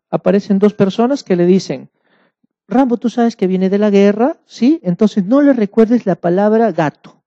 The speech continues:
"¿Pero por qué no le voy a recordar la palabra gato?" Porque el momento que tú le recuerdas la palabra gato, él va a hacer un estallido de violencia y te va a agredir. Pues si todos nosotros recordamos lo que hemos visto, es, es que, es que pasaba,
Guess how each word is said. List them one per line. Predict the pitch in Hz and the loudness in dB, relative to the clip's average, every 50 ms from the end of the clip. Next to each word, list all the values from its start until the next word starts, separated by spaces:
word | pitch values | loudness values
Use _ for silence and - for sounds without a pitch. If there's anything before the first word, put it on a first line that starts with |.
| _ _ _ _ _ _ _ _ _ _ _ | _ _ _ _ _ _ _ _ _ _ _
"¿Pero | _ 208 202 196 | _ 2 2 2
por | - - 208 - | 0 -2 -4 -2
qué | 311 330 | -2 -2
no | 330 330 302 | 0 0 0
le | 285 262 | 0 0
voy | 233 233 269 262 | 0 0 0 0
a | 254 | 0
recordar | 247 240 240 220 202 196 226 226 | -2 -2 -4 -4 -4 -2 -2 -4
la | 233 220 | -4 -4
palabra | - 214 208 220 214 220 220 | -4 -2 -2 -2 0 -2 -2
gato?" | 214 220 214 220 - 143 _ _ _ _ _ _ _ _ _ _ | -2 -2 -4 -4 -8 -20 _ _ _ _ _ _ _ _ _ _
Porque | - 214 202 - - | 0 0 0 2 -2
el | 202 196 | 0 0
momento | 202 208 262 311 - 320 | 2 0 0 0 -2 0
que | - 240 | -2 0
tú | 214 - 262 | 0 0 0
le | 269 269 | 0 0
recuerdas | 269 - - 262 269 254 | 0 -2 -2 -2 0 0
la | 240 226 | 0 -2
palabra | - - 208 214 226 233 247 240 | -4 -2 -2 -2 -2 -2 -2 -2
gato, | 226 233 214 214 _ 311 403 - _ _ _ _ _ _ _ _ _ _ _ | 0 -2 -2 -2 _ -10 -10 -10 _ _ _ _ _ _ _ _ _ _ _
él | - 240 359 392 392 _ _ _ _ _ _ 190 | 2 2 2 2 -4 _ _ _ _ _ _ -6
va | 214 | -6
a | |
hacer | 214 - - 233 | -6 -4 -4 -4
un | 226 226 | -2 -2
estallido | 214 - _ 208 196 190 214 233 220 220 208 | -4 -4 _ -4 -4 -2 0 2 4 4 4
de | 233 311 359 - _ _ _ _ _ _ _ _ _ | 4 0 -2 -6 _ _ _ _ _ _ _ _ _
violencia | - 240 254 233 220 214 214 208 202 - 294 339 349 _ _ _ | 2 2 6 6 6 4 4 2 0 -2 -4 -4 -4 _ _ _
y | - 196 | -8 -6
te | - - 180 | 0 0 0
va | 170 208 269 285 _ | 2 0 -2 -4 _
a | - | -8
agredir. | 160 151 151 143 135 - 123 120 117 _ _ _ _ _ _ _ _ _ | -6 -4 -2 -4 -4 -4 -6 -14 -14 _ _ _ _ _ _ _ _ _
Pues | - 180 165 | -6 -4 -4
si | 196 190 | -4 -2
todos | - 240 254 262 262 | 4 6 6 6 6
nosotros | 240 247 220 - 262 240 226 | 6 2 2 4 2 2 2
recordamos | 214 202 185 - 180 180 214 214 208 185 | 2 0 0 0 0 2 2 4 4 4
lo | 160 160 | 4 4
que | - - | 2 2
hemos | 220 233 240 | 4 4 4
visto, | 214 226 214 - 240 | 4 4 2 2 -2
es, | 220 - | -4 -4
es | 233 208 | -6 -6
que, | - 269 | -6 -6
es | 254 | -6
que | - - 254 | -4 -4 -2
pasaba, | - 254 220 - 254 254 302 370 - | -2 -2 -2 0 0 0 0 -2 -6